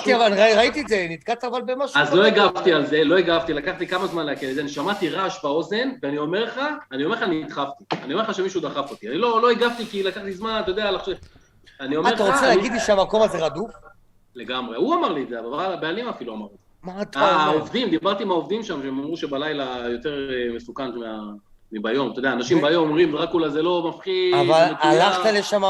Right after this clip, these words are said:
Speaker 2: ביום.
Speaker 1: בחוש-, בלילה.
Speaker 2: אני זוכר ביום,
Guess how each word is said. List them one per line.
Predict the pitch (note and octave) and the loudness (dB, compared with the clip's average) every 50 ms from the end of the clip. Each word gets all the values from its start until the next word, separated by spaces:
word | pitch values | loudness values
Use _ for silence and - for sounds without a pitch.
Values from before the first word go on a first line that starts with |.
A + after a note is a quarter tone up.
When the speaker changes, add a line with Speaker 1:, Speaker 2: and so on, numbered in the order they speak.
| F#3+ E3 | 2 2
Speaker 2:
ביום. | F3+ F#3 G#3 A#3 A3 F3 C3+ A#2+ - F#3 F#3 - _ _ _ _ _ _ _ _ _ _ _ _ _ _ _ _ _ _ | 0 0 0 0 -2 -4 -6 -10 -16 -18 -20 -20 _ _ _ _ _ _ _ _ _ _ _ _ _ _ _ _ _ _
Speaker 1:
בחוש-, | A2+ - - D3 F#3 - | -20 -14 -12 -12 -12 -12
בלילה. | D3 B2 A2+ A2 A2+ B3+ C4+ - - - _ _ _ _ _ _ _ _ _ _ _ _ _ _ _ G#2+ A2 G#2+ _ _ - | -12 -10 -8 -6 -6 -6 -6 -8 -12 -14 _ _ _ _ _ _ _ _ _ _ _ _ _ _ _ -20 -20 -20 _ _ -20
Speaker 2:
אני | A2+ A#2 A2 | -18 -18 -18
זוכר | G2+ A2 G2+ - C#3 C#3+ | -16 -18 -16 -14 -14 -14
ביום, | C3 B2 A#2 A2+ A#2+ D3 E3+ E3 C3 G#2+ G2+ G2 | -12 -12 -12 -10 -10 -10 -10 -10 -12 -14 -16 -18